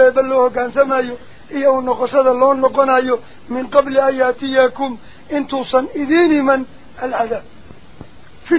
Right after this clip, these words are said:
dunya, intaan cudur iyo jiro iyo duufaan iyo dabaylo iyo daacuun iyo sakaraad uusan idiin iman, aydan gaarin heer geeri qarkeeda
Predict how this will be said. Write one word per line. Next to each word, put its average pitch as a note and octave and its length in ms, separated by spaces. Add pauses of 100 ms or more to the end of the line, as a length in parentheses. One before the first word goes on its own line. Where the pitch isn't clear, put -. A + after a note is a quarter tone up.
dunya, C4+ 360 (480)
intaan C4 420
cudur C4+ 300 (420)
iyo B3+ 200 (120)
jiro B3+ 280 (340)
iyo C4 180 (100)
duufaan C4 400 (280)
iyo C4 180
dabaylo C4+ 480 (280)
iyo C4 240
daacuun C4+ 360 (340)
iyo B3+ 160
sakaraad C4 500 (360)
uusan C#4+ 320 (100)
idiin E4+ 240 (100)
iman, C4+ 220 (340)
aydan C4+ 380
gaarin B3+ 340 (120)
heer C#4 220 (600)
geeri C#4 280 (100)
qarkeeda C4 460